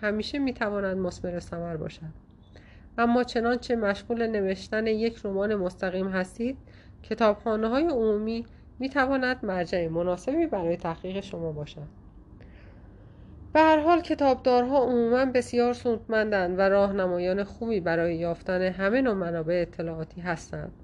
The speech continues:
هرگز نسبت به امتیاز عضویت در کانون‌های نویسندگی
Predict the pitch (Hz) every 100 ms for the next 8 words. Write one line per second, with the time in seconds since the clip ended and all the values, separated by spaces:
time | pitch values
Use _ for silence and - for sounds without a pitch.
0 | - - - - - - 202 190 240 269
1 | 247 196 - 190 185 185 190 175 - 196
2 | 190 190 233 180 180 196 247 285 202 185
3 | - 185 170 170 202 269 269 262 247 240
4 | 233 233 254